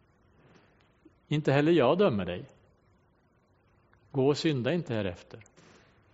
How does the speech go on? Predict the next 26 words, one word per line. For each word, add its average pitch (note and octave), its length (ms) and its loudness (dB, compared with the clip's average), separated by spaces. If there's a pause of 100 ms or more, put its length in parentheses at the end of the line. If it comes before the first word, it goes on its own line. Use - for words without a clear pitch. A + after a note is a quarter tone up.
(640)
Jesus F3+ 600 2
är F#3+ 100 4
den F3 200 2
ende C#3+ 760 6 (560)
som D3 220 -2
ser F#3+ 540 8
klart, C3 680 4 (280)
som - 180 -4
inte F3 200 6
har D#3+ 120 8
någon E3+ 180 8
bjälke, C#3+ 560 6
knappast E3+ 420 2
en, E3+ 180 4
inte F#3+ 240 6
ens F3+ 200 4
en E3 120 2
flisa C3 680 0
i B2+ 60 4
ögat. G2+ 520 0 (480)
Men E3+ 140 4
han G3 420 10
som F3 260 4
ser G3 420 6
så E3 240 6
klart D#3 640 4